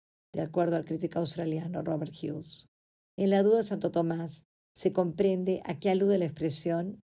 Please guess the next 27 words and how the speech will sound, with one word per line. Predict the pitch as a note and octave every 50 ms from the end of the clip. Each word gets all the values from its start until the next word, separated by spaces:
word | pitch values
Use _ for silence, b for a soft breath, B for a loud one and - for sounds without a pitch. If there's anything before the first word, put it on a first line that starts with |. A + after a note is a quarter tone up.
| - -
"meter | F3 D#3+ C#3 F#3 F#3 F#3
el | F3 E3+ D#3
dedo | F3 F3+ F3
en | F3 E3+
la | D#3 D#3
llaga", | D#3+ D#3 E3 D#3+ D#3+ D#3 D3+ D#3 D#3 - - _ _ _ _ _ _ _ _
que | - G3
es | -
precisamente | - - G3 G3+ G#3 G3 - A3+ G#3 F#3 F#3 F3+ F3 - F#3+
lo | F3+ E3
que | - E3
ha | D#3
hecho | D#3 F3+
Santo | C#3+ D#3 E3 D3+ D#3 D3+
Tomás, | - D#3 D3+ D#3 D#3 D#3 D#3+ D#3 - - _
que | - F3+
ha | E3+
tenido | - E3 E3 F3 F3 F3 E3+ E3+
que | - D#3+
ver | D#3 D#3+ E3 E3+
para | - E3+ D#3 D3+ D3+
creer | - E3 D#3 D#3 D#3 D#3+ D#3+ D#3+ -
y | - D#3+
aparece | D3 - - E3+ D#3+ - F#3
como | - F3+ E3+ F3
un | E3+ D#3
hombre, | D3+ D3+ D#3+ D#3 D#3+ D#3 F3+